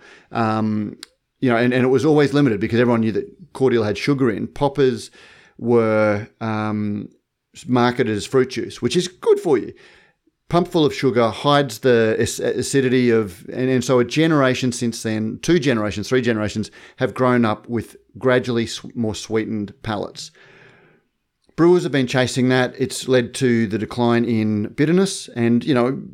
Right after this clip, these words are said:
fifteen, twenty years ago, I was told quite openly that, well, you know, we can't hang around for younger drinkers to acquire a taste for beer, so we need to lower the bitterness in beer,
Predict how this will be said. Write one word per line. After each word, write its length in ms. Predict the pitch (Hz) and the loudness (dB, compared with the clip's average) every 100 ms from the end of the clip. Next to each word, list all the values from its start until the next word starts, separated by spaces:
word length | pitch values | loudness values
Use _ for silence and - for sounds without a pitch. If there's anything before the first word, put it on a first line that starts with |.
| - - | -20 -6
fifteen, 440 | - 151 139 127 120 | -6 -2 0 2 0
twenty 220 | 131 120 | 0 2
years 200 | 123 110 | 0 2
ago, 200 | 117 113 | 0 0
I 40 | |
was 100 | 107 | -2
told 440 | - 117 110 98 - | -2 -2 0 -4 -6
quite 240 | 117 104 - - _ | -4 -4 -8 -20 _
openly 520 | 123 139 135 113 95 113 | -2 0 0 -2 -4 -2
that, 240 | 123 113 | 0 2
well, 200 | 127 123 | 2 2
you 60 | 127 | 2
know, 80 | 120 | 0
we 80 | |
can't 280 | 120 143 139 | -2 -2 -2
hang 160 | 123 120 | 0 0
around 320 | 113 113 113 | 0 -2 -4
for 380 | - 113 113 107 - - - _ | -4 -2 -2 -2 -10 -20 -20 _
younger 400 | 113 120 127 127 | 0 2 2 0
drinkers 540 | 107 113 110 107 101 | -2 -4 -2 -6 -6
to 140 | - 110 | -6 -6
acquire 360 | - 120 110 | -4 -2 -2
a 60 | 104 | -2
taste 360 | - 131 143 | -2 -2 -2
for 120 | - 123 | -4 -6
beer, 420 | 107 101 113 143 | -4 -6 -8 -10
so 200 | - 117 | -4 -2
we 160 | 110 113 | 0 0
need 260 | 113 104 | -2 -4
to 320 | - 107 104 95 - - _ - | -4 -2 -2 -4 -12 -20 _ -4
lower 320 | 120 117 110 | 2 4 2
the 80 | 98 | 0
bitterness 380 | 107 104 98 | -2 -2 -4
in 120 | 104 101 | -6 -4
beer, 280 | 104 - | -6 -8